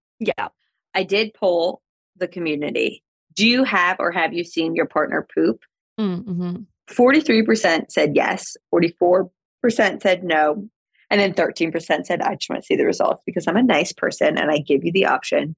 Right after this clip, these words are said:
Speaker 2: to see results
Speaker 1: Mm-hmm.
Speaker 2: without having to vote if it doesn't apply to you."
Speaker 1: Yeah, because you can't s-, you can't sway the votes.
Speaker 2: Right.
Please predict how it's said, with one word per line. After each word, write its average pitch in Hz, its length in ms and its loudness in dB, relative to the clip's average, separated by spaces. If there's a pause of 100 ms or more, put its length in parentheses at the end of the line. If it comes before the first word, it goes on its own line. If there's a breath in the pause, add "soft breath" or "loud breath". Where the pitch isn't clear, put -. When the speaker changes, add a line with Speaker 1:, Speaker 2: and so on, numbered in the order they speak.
(240)
Speaker 2:
to 190 100 0
see - 240 0
results 247 520 0
Speaker 1:
Mm-hmm. - 80 -14 (100)
Speaker 2:
without 202 340 0
having 170 360 -2
to 170 80 -2
vote 156 260 2
if 160 120 0
it 160 60 -2
doesn't 151 260 0
apply 131 300 -2
to 117 80 -4
you." 76 160 -4 (460)
Speaker 1:
Yeah, 262 120 -4
because 202 300 -4
you 196 60 -14
can't 202 180 -6
s-, - 320 -14 (100)
you 208 120 -4
can't 214 360 -4 (140)
sway 185 520 0 (220)
the 185 120 -2
votes. - 460 -4 (420)
Speaker 2:
Right. 208 420 2